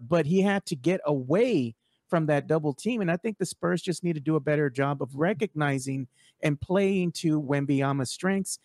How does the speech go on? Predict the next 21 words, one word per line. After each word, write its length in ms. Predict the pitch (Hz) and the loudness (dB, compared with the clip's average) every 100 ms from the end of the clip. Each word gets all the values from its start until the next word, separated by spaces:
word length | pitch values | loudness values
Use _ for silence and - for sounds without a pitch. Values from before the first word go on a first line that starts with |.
| _ - | _ 0
It's 160 | 196 | 0
still 200 | - 226 | 4 2
early 320 | 180 185 185 175 | 4 4 4 4
on 180 | 180 | 2
in 100 | 175 | 2
the 80 | 139 | 0
season. 400 | - 135 139 151 | 0 0 2 2
They 80 | 151 | 0
still 260 | - 185 170 | 2 2 4
need 140 | 165 | 4
to 60 | 139 | 4
learn 260 | 127 151 | 2 2
how 120 | 147 | 2
to 80 | 139 | 0
play 240 | 131 147 147 | 0 0 2
with 200 | 143 - | 0 0
him 260 | 147 170 _ _ - | -2 -2 _ _ -2
and 120 | 147 | 2
vice 280 | 165 185 - | 2 2 0
versa. 380 | 214 220 143 123 | -2 0 0 0
But, 300 | 123 139 | 2 2